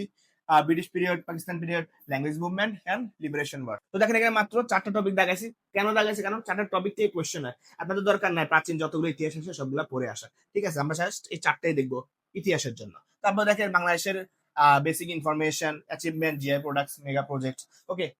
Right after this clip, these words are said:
এই সব বেসিক টপিক, এগুলো সবগুলো আমরা দেখবো। দেখবেন বাংলা পার্টে খুব একটা কষ্ট হবে না। ওকে, আমি লিস্ট করে দিচ্ছি, আপনারা দেখে ফেলবেন, স্ক্রিনশটও নিয়ে ফেলবেন। আচ্ছা, এখন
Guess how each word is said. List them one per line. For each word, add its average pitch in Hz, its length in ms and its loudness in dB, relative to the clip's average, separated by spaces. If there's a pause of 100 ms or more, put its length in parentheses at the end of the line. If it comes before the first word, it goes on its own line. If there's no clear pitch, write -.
এই 190 160 0
সব 220 200 8 (120)
বেসিক 139 300 -6
টপিক, 123 220 -6 (420)
এগুলো 165 240 0
সবগুলো 165 260 0
আমরা 170 180 0
দেখবো। 160 160 0 (100)
দেখবেন 160 240 -4 (460)
বাংলা 196 300 2
পার্টে 196 220 0 (120)
খুব 156 120 -6 (100)
একটা 214 220 -8
কষ্ট 156 200 -10 (360)
হবে 151 220 4 (140)
না। 127 60 -2 (320)
ওকে, 185 180 0
আমি 190 120 2
লিস্ট 185 180 0
করে 208 140 6
দিচ্ছি, 214 180 2
আপনারা 175 200 -2
দেখে 156 200 -4
ফেলবেন, 196 260 -2
স্ক্রিনশটও 143 420 -4
নিয়ে 127 140 -4
ফেলবেন। 113 240 -8 (420)
আচ্ছা, 175 180 0
এখন 190 120 2